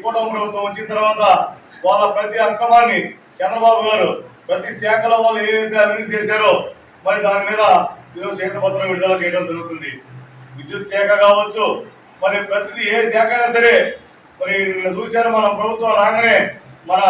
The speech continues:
సివిల్ శాఖ మినిస్టర్ గారు, మన నాదెండ్ల మనోహర్ గారు వెళ్ళి మరి ఏలంలో మరి అనేక వేల టన్నులు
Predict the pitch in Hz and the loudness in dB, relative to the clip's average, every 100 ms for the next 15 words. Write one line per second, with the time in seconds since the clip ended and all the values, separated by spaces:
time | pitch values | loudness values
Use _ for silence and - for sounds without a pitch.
0 | 170 - 220 - 220 214 208 202 196 208 | 2 -2 -10 -4 -2 0 -2 -4 -6 -2
1 | 214 202 - - - - _ _ _ 170 | 0 2 0 -2 -10 -20 _ _ _ -4
2 | 185 185 190 226 220 208 208 214 214 214 | 0 2 2 2 0 0 2 2 2 0
3 | 208 202 214 180 - - - - - - | 0 -2 0 0 -2 -8 -18 -20 -20 -20
4 | - 185 190 180 180 185 214 214 190 175 | -4 -2 0 0 2 2 2 2 4 2
5 | - - - - 175 190 190 190 180 190 | -2 -14 -20 -12 -2 2 2 0 -4 4
6 | 247 247 240 240 | 6 6 2 -2